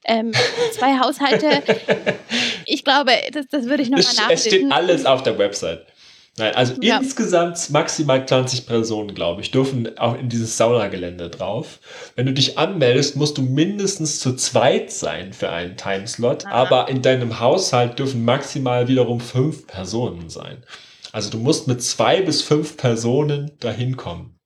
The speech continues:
Speaker 1: Okay.
Speaker 2: Das ist die
Speaker 1: Ja,
Speaker 2: einzige
Speaker 1: das,
Speaker 2: Info.
Speaker 1: das ist doch schon mal gut, ja. <laughs> Alles klar.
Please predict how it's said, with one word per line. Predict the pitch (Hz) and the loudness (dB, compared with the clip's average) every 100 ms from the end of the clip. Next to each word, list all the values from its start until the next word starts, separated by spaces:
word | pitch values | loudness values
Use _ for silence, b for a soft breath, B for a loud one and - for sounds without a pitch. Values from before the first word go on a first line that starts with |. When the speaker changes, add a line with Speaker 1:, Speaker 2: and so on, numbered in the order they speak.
| - | -10
Speaker 1:
Okay. | 233 226 - | -8 -6 -2
Speaker 2:
Das | 127 | -2
ist | 139 | -2
die | - | -2
Speaker 1:
Ja, | |
Speaker 2:
einzige | 117 127 247 254 | 0 2 2 2
Speaker 1:
das, | 320 | 2
Speaker 2:
Info. | - 320 | 2 2
Speaker 1:
das | 339 | 0
ist | 302 | 0
doch | 269 | 0
schon | 226 | 0
mal | 208 156 | -4 -6
gut, | - - - | -10 -16 -12
ja. | - - | -8 -2
<laughs> | 285 269 233 _ _ _ 523 - 339 294 - 480 480 370 - | 0 -2 -4 _ _ _ -18 -14 -14 -14 -8 -6 -4 -8 -6
Alles | 233 226 214 | -2 -2 -4
klar. | 190 180 208 | 2 2 2